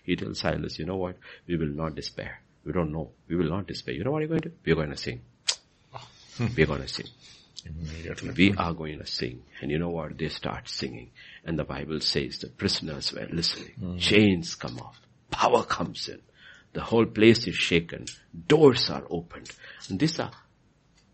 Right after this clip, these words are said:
Speaker 1: specific things which you have to do. This is what I tell, no? Act, faith has many things. Faith comes first, the word of God. So in the word of God comes the preaching or the hearing. Word of God, hearing. Hearing, after that,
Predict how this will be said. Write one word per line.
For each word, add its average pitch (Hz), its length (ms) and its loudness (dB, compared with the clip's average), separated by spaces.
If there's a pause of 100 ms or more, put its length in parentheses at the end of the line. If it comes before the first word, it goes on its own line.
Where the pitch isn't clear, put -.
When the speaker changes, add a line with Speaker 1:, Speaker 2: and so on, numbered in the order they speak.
(800)
Speaker 1:
specific - 600 10
things 190 280 2
which 156 180 -4
you 151 60 0
have - 260 -4
to 104 100 -2
do. 147 300 0 (480)
This 214 200 12
is 240 180 8
what 165 200 6
I - 80 6
tell, - 300 2
no? 151 220 -2 (360)
Act, 147 240 8 (160)
faith 185 340 12
has 127 240 6
many 101 280 8
things. 80 440 -2 (320)
Faith 107 340 10
comes 87 280 -4
first, 120 300 4
the 82 100 2
word 76 240 6
of - 160 -2
God. 52 280 -4 (160)
So - 180 -8
in 82 100 -2
the 80 80 2
word 82 180 6
of 82 140 0
God 78 240 -4
comes - 280 -6
the - 80 -6
preaching - 520 0 (120)
or 76 100 -8
the - 120 -8
hearing. 85 480 2
Word 80 220 4
of 87 140 4
God, 85 340 -4 (260)
hearing. 82 560 6 (220)
Hearing, 101 480 8
after 87 240 -6
that, 85 240 -6